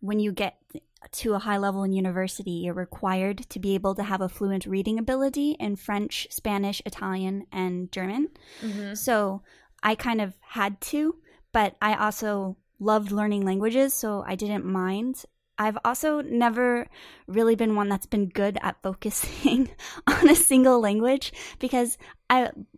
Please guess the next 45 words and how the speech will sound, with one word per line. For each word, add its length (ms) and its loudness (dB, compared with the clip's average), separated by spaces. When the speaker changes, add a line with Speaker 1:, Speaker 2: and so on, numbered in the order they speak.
Speaker 1:
if 140 0
I 120 6
could, 440 2
I 120 4
would 180 0
learn 340 2
as 160 -2
many 300 2
as 140 -2
possible. 600 -2
I 140 -6
know 180 -2
it's 160 -8
not 180 -2
possible 400 -6
to 60 -6
speak 480 -8
a 60 -4
ton 400 0
at 180 -4
a 40 -2
high 220 -4
level, 440 0
so 440 -4
I 260 -2
really 240 2
have 100 -2
to 80 -2
work 180 -4
hard 280 -4
to 80 -6
keep 200 -10
myself 360 -4
<laughs> 200 -12
focused. 640 -4
Um, 500 2
and 100 2
it's 140 0
something 280 0
that 140 0
I've 220 0
been 320 -2
struggling 480 -2
with 180 -4
actually 540 -4